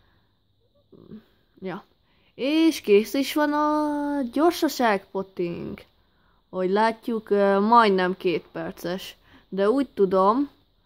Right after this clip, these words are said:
hogy ezt lehet még gyorsítani, de én általában csak e-, ezt szoktam csinálni. Ki is próbálom nektek. Na.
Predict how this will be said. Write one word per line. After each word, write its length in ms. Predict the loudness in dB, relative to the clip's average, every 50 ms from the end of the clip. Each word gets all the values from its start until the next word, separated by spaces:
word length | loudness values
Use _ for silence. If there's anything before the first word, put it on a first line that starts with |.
| _ _ _ -12
hogy 160 | -6 -2 -2
ezt 160 | -2 -2 -2
lehet 360 | 0 2 2 2 2 0 0
még 180 | 0 0 0 2
gyorsítani, 800 | 2 0 0 0 -4 -8 -10 -12 -12 _ -8 -6 -6 -4 -4 -2
de 80 | 0 0
én 200 | 2 2 2 2
általában 600 | 2 0 -2 -2 -2 0 0 0 0 0 -2 -4
csak 220 | -2 -4 -4 -4 -4 -16 -18 -10
e-, 240 | -8 -8 -8 -8 -10 _
ezt 220 | -8 -8 -8 -8
szoktam 420 | -10 -12 -12 -12 -10 -10 -8 -8 -8
csinálni. 540 | -8 -6 -6 -6 -4 -4 -4 -4 -6 -6 _ _ _ _ _ _ _ _ _ _ _ _ _ _ _
Ki 180 | _ -8 -4 -4
is 120 | -4 -6
próbálom 640 | -6 -4 0 0 0 0 0 0 0 0 0 0 -2
nektek. 720 | -2 -2 -4 -6 -10 -12 -8 -6 -6 -6 -6 -8 -20 -20 _ _ _ _ _ _ _ _ _ _ _ _ _ _ _ _ _ _ _ _ _ _ _ _ _ _ _ _ _ _ _ _ _ _ _ _ _
Na. 400 | -10 -6 -4 -4 -4 -6 -8